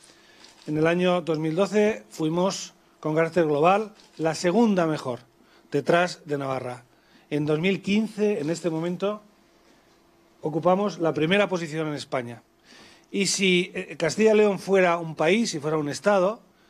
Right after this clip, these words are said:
y hubiera sido evaluado como tal, seríamos el séptimo país del mundo en calidad del sistema educativo.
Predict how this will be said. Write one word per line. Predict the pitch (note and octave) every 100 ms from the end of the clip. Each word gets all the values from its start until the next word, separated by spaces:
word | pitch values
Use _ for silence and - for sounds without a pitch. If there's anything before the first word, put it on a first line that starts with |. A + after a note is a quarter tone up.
| _ _ D#3
y |
hubiera | E3 E3+
sido | D#3 E3+
evaluado | D#3 D3+ D3
como | C#3+ D3
tal, | F#3 G3+ A#3+ - _ _ _ _
seríamos | D#3 D#3+ G3 G#3 A3 - - -
el | F#3 F#3 G3 -
séptimo | - - A#3+ A#3+ - A#3 A#3 B3 - _ _ _ _ _ -
país | D#3+ F3 A3 G#3+ - -
del | D#3+ D#3
mundo | F#3 G3+ G3+ G#3 -
en | D#3
calidad | D3+ D#3 C#3+ E3 F#3 G3 -
del | D#3 C#3
sistema | D3 - F3 F3 F3 C#3+
educativo. | C3 B2+ A#2+ A2